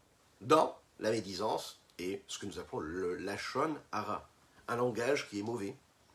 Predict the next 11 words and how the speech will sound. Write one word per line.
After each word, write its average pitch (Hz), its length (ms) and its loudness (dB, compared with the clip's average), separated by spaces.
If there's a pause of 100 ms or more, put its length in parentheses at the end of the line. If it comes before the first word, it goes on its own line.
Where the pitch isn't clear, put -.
(360)
Mais - 60 -14
il 80 60 -10
faut 80 100 -10
le - 40 -12
savoir, 170 400 10
c'est 110 120 -2
un 107 80 4
interdit 139 480 0
qui - 100 -8
est 101 120 -8
total. 98 500 0